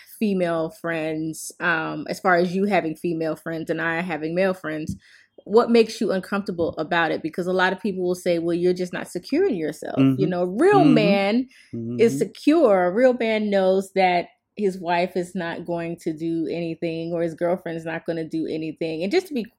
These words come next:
Speaker 1: clear, even when I
Speaker 2: Mm-hmm.
Speaker 1: had male friends, there were appropriate boundaries. Like, I didn't get undressed in front of my male friend. You know, <laughs> people have no boundaries with anything. You know,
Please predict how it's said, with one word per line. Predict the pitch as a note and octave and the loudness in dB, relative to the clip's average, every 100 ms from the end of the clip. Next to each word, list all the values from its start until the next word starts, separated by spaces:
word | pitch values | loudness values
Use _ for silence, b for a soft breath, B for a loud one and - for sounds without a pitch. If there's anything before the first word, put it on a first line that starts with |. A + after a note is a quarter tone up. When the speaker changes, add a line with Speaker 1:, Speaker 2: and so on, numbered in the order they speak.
| _ - | _ -4
Speaker 1:
clear, | C4 G#3 | 2 4
even | F3+ C4+ D#3+ | 4 4 6
when | C#3+ | 6
I | D3+ | 6
Speaker 2:
Mm-hmm. | A3+ | 4
Speaker 1:
had | G#3+ G3+ | 2 2
male | G3 F#3+ | 2 0
friends, | F#3 G3 F#3+ F3 - b b b b | -2 -4 -4 -4 -8 b b b b
there | E3 A3 | 2 4
were | G3+ F3+ | 4 2
appropriate | - A3 G#3+ G3+ F3+ F3+ | 4 4 4 4 4 4
boundaries. | G3 F3+ F3 E3+ E3+ D#3+ | 4 4 0 0 0 2
Like, | F3+ E3+ | 2 2
I | F#3+ | 4
didn't | G3 G3 | 4 4
get | F3 F#3+ | 4 4
undressed | F#3 F#3+ D#3+ E3 F3+ - | 4 0 0 -2 -2 -4
in | F3+ | -6
front | F3+ F#3 | -2 -2
of | F3 | -2
my | F3 E3+ | -2 -2
male | E3+ E3+ E3+ E3 | 0 2 2 -2
friend. | - F3 E3+ | -6 -4 -2
You | G#3 | 2
know, | B3 A#3 G#3 - - - A#3 | 4 4 2 -4 -8 0 0
<laughs> | B3 G#3+ | 0 4
people | E4+ F4 G4+ | 4 6 4
have | D#4+ | 4
no | A#3 A#3+ | 6 6
boundaries | G#3 G3+ G#3+ G3 G3 F#3+ | 8 6 6 4 4 2
with | F#3 - | 0 2
anything. | G3+ G3+ F#3+ F3 F3+ | 2 2 0 0 0
You | |
know, | G3+ | -2